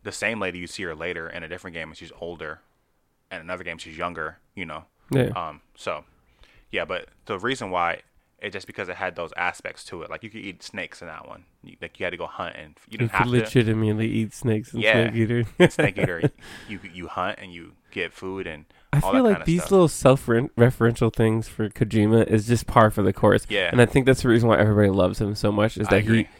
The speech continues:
Speaker 2: he loves to do what he did, and he wore all of his influences on his sleeve, like, the way characters look, the scenarios that they were in,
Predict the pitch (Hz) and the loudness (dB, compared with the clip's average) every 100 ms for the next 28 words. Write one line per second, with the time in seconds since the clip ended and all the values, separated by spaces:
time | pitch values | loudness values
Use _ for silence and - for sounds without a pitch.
0 | - _ _ _ - 147 160 147 117 120 | -20 _ _ _ -2 4 4 6 6 6
1 | 117 110 - - 117 110 107 104 104 - | 6 -2 -10 -2 0 4 4 4 2 -6
2 | - 110 107 107 104 101 107 110 117 - | 0 2 4 2 4 4 4 2 -6 -6
3 | - 110 101 101 101 - - 104 113 101 | 0 2 4 0 -4 -10 -10 0 2 6
4 | 107 107 95 - 98 104 104 101 76 104 | 8 8 8 6 8 8 6 2 0 -2
5 | 104 104 101 - 98 85 113 - 104 98 | -2 -2 -2 -4 -4 -4 -6 -4 -2 -2
6 | - 113 - - - - 107 98 - 101 | -4 -6 -6 -12 -12 0 2 2 0 -2
7 | - 110 107 107 120 120 - - - - | -2 -4 -6 2 6 6 4 -10 -20 -20
8 | - 107 107 - 101 107 104 98 104 104 | -6 0 0 0 0 2 2 0 -2 0
9 | 95 - 107 104 104 104 | 0 2 2 2 0 -4